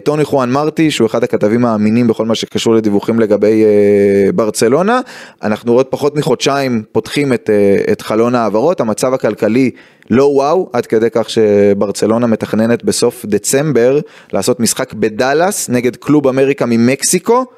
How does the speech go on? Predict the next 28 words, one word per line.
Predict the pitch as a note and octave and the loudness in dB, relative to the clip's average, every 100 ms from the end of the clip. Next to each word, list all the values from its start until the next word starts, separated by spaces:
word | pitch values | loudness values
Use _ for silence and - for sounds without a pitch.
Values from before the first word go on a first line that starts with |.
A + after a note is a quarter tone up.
| _ _ _ _ _ - | _ _ _ _ _ -10
משחק | A#2 - E3+ | -6 -4 -2
ראווה, | D#3 C#3 C3 C#3+ - _ _ _ - | -2 0 0 -2 -6 _ _ _ -4
תוך | C3 - | -2 0
כדי | C3 C3 | 0 2
הלוז | B2 C3+ B2+ | 2 2 2
הצפוף | B2+ B2 B2+ | 0 -2 -2
של | - A#2 | 0 0
העונה, | A2+ C#3+ - - | 2 -2 -4 -4
כי | C3+ | -2
היא | C3+ | 0
מאמינה | B2+ A#2+ A#2+ | 0 0 0
שזה | B2 A2 | 2 0
יכול | A2 A#2 | 2 0
להכניס | A2 A2+ - | -2 -4 -4
לה | G#2+ | -2
שלושה | G#2+ G#2 A2+ | 0 0 2
מיליון | A2+ A2+ A2 | 2 2 2
אירו. | B2 D3 A#3+ B3+ - - - | 0 2 0 -2 -10 -18 -4
אה, | A2+ A#2 | -2 0
עכשיו | - E3 F#3 | 0 0 0
ההתלבטות | F#3+ D3 - D3+ | 0 0 0 0
היא | D#3 | 0
כזו, | C3+ A2 A#2+ F#2 - G#2 | 0 0 0 -2 -6 -2
אה, | G2+ | 0
מדווח | G#2 G2+ G#2+ G2 | 2 2 2 0
חואן | G#2+ G2+ | 0 0
מרטי, | G2+ F#2 G2+ G#2 | -2 -2 0 2
האם | C#3 G3 D3+ | 2 0 -2